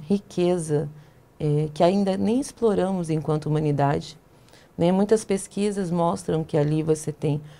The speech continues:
primatas, é, bio-, biodiversidade de plantas, né, de insetos,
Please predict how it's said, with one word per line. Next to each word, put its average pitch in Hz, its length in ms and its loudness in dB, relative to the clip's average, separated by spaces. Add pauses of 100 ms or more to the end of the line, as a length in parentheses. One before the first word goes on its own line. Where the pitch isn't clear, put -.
(140)
primatas, 160 1040 2 (300)
é, 156 640 -2 (200)
bio-, 165 600 0 (800)
biodiversidade 165 960 2
de 156 80 -2
plantas, 165 880 0 (420)
né, 170 300 2
de 165 160 -2
insetos, 156 840 4